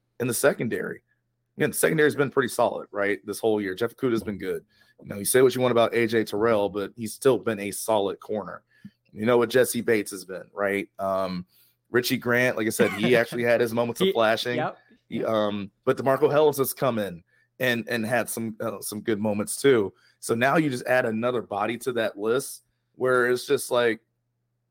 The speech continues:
Speaker 1: again, you know, just the fact of having another person step up and make a play, it's contagious for everybody else in that, in that meeting room.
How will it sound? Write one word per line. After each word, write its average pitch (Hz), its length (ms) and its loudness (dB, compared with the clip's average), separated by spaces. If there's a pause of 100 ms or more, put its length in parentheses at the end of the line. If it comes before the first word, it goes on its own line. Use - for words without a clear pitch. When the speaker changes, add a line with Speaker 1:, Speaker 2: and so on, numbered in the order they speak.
Speaker 1:
again, 123 520 -2
you 110 120 -4
know, 110 360 -2 (240)
just - 200 -18
the 135 80 -2
fact 135 320 0
of 120 80 0
having 127 200 -2
another 113 280 -2
person 117 320 -6
step 123 260 -2
up 110 120 -8
and 104 100 -6
make 120 160 -6
a - 40 -14
play, 135 300 -2
it's 110 180 -4
contagious 139 440 -2
for 110 200 -2
everybody 110 460 0
else 117 380 0
in 107 140 -6
that, 110 200 0
in 110 140 -2
that 113 160 2
meeting 127 260 -4
room. 92 220 -8